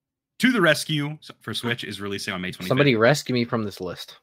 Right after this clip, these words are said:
Speaker 1: <laughs> Forspoken, In Tanta We Trust D L C is releasing
Speaker 2: Oh.
Speaker 1: P S four, or sorry, P S five and P C on May twenty-sixth. And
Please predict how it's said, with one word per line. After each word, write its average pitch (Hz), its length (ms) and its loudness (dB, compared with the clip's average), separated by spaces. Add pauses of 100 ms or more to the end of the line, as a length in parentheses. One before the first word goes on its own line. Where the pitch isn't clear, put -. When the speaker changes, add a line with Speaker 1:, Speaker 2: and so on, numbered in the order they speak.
(400)
Speaker 1:
<laughs> - 300 -20 (300)
Forspoken, 127 640 2
In 98 180 -8
Tanta 175 440 -2
We 139 140 -2
Trust 135 400 -4
D 92 120 -6
L 85 100 -6
C 80 240 -10
is 80 120 -14
releasing 95 460 -10 (260)
Speaker 2:
Oh. 127 180 2
Speaker 1:
P 190 140 4
S 160 120 0
four, 139 500 -2
or 123 180 -2
sorry, 107 200 0
P 175 140 -2
S 190 120 0
five 143 240 2
and 107 100 -8
P 113 140 -6
C 107 180 -8
on 92 100 -6
May 92 120 2
twenty-sixth. - 680 -4 (2250)
And 110 300 0